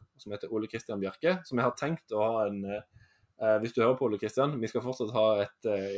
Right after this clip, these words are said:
et, jeg skal fortsatt intervjue med deg en vakker dag. Eh, det har jeg tenkt å ha en sånn spesialepisode om. Eh, men han var altså da femogtjue år gammel, cirka, da jeg gikk i femte klasse.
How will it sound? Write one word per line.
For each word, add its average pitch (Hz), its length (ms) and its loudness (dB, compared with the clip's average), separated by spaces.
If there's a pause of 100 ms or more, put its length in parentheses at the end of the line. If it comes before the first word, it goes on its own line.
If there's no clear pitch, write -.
et, - 160 -12
jeg 117 240 0
skal 127 160 -4
fortsatt 127 160 0
intervjue 120 400 2
med 110 100 4
deg 117 160 2
en 104 140 0
vakker 107 240 0
dag. 175 160 0 (260)
Eh, 101 140 -8
det 98 100 -8
har 113 60 -4
jeg 113 100 -4
tenkt 113 140 -4
å 101 60 4
ha - 20 4
en 104 100 0
sånn 101 100 -10
spesialepisode 107 680 -2
om. 165 60 -6 (800)
Eh, 117 260 4 (340)
men 143 140 8
han 208 160 8
var 151 140 8
altså 143 180 -4
da 151 100 8
femogtjue 143 640 2
år 135 220 6
gammel, 123 320 0
cirka, 190 540 0 (280)
da 120 120 2 (100)
jeg 120 240 0
gikk - 160 -12
i - 20 -20
femte 113 320 -10
klasse. 156 300 0